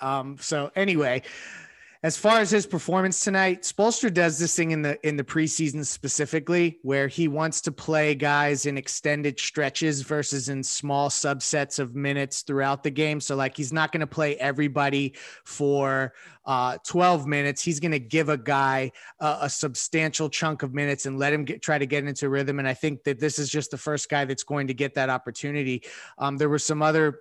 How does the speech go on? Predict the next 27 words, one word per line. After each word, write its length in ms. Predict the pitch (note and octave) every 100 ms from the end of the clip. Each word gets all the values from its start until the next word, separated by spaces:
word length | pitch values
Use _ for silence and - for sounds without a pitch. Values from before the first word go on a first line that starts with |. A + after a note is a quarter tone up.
| -
you 100 | E3
know, 160 | C#3+ -
guys 400 | D3+ D3+ D3 C3
that 120 | D3
are 160 | C#3+ C#3+
on 140 | C#3
the 80 | C3+
bubble 340 | C#3+ D3 C#3+
here, 400 | D3 C#3+ C#3+ C#3 - - -
um, 400 | - C3 C3 C3 B2
that 220 | D3 -
didn't 260 | E3 E3
even 240 | D#3 C#3+ C3+
play 300 | - F3+ F3+
tonight. 400 | - C#3 C3 -
So 240 | D3 C#3 - - - - -
wha-, 200 | G#3+ D#4+
one, 300 | F#3 A3+ C#4
I 80 | G3+
mean, 200 | G#3 G3+
if 180 | F#3 F#3+
you 100 | F#3+
look 200 | A3+ A#3
at 100 | F3+
his 160 | D3
box 340 | - E3 F3+ -
score, 480 | G3 F#3+ G3 F#3